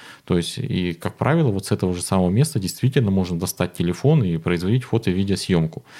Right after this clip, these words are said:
Конечно, нельзя производить ви-, фото- и видеосъемку, например, списков избирателей – потому что там содержится персональная информация. То есть нельзя вот прямо так близко подходить к списку избирателей, прямо его фотографировать.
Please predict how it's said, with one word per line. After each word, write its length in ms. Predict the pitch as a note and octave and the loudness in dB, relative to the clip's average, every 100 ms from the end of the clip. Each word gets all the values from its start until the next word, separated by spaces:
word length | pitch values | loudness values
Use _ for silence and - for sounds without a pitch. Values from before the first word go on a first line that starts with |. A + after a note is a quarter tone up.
| - - | -20 -8
Конечно, 460 | - B2 C#3 A#2 F#2+ | 2 6 6 6 6
нельзя 340 | F#2+ G#2 A2+ | 6 6 4
производить 540 | G#2+ G2 F2+ F#2+ F#2+ - | 2 0 2 2 0 0
ви-, 100 | G#2 | -4
фото- 320 | - G#2+ F#2+ | 2 2 4
и 40 | |
видеосъемку, 640 | F#2 F2+ F#2+ - G#2+ F#2+ F#2 | 4 4 4 4 4 4 2
например, 400 | F2 F#2 F#2 F2+ | 2 2 2 2
списков 440 | - G#2 - F#2 | 0 -2 0 -2
избирателей – 640 | G2 F#2+ F#2+ F#2 - G#2+ D3+ - _ - - - | -2 2 2 2 0 0 0 -6 _ -20 -14 -4
потому 260 | G2+ G2 | 0 0
что 100 | - | 0
там 180 | - F#2+ | 0 0
содержится 480 | G#2 F#2+ F#2 F2+ - | 0 2 2 0 -2
персональная 600 | G2 - G#2 G2+ F2+ F2 | -2 0 2 4 4 2
информация. 540 | E2+ - F2 E2 - | 0 -2 0 0 -2
То 80 | - | -6
есть 120 | E2+ | -4
нельзя 260 | F#2+ F#2 G#2+ | -2 2 2
вот 140 | F2 | 0
прямо 220 | - E2+ E2 | -2 -2 -2
так 160 | E2 | -4
близко 320 | F2 F#2 - | -2 -4 -4
подходить 500 | - - G2+ A2 F#3 | -8 -4 -2 -2 -2
к 100 | - | -6
списку 340 | - G2 - F2+ | -8 -8 -6 -8
избирателей, 440 | F2 F2 E2+ F2 | -2 -2 0 -4
прямо 260 | E2 A#2 A#2+ | 0 2 2
его 120 | G2+ | 0
фотографировать. 720 | - - G2 G2 - E2+ D#2 | -4 -4 -2 -4 -2 -2 -2